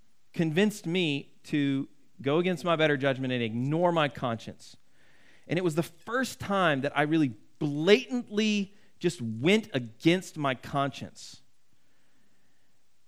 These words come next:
And I remember how hard it was, how, how much it felt like it was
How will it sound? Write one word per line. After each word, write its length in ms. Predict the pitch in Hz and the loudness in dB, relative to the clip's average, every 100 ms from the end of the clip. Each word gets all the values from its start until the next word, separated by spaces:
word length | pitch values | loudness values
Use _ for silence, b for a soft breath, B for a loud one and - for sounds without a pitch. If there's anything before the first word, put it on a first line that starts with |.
| - | -12
And 100 | 160 | -4
I 40 | 185 | -2
remember 600 | 190 185 185 240 247 208 | 0 2 4 6 6 4
how 160 | 160 | 4
hard 420 | 135 - 160 196 226 | -2 2 6 8 6
it 120 | 196 | 2
was, 340 | 220 226 214 156 | 2 0 -2 -4
how, 220 | 151 139 | -2 -2
how 240 | 135 139 123 | 0 0 0
much 260 | 147 175 | -2 -4
it 160 | 143 - | -6 -8
felt 280 | - 175 151 | -4 -2 -2
like 120 | 143 | -4
it 100 | 127 | -6
was 160 | 107 | -8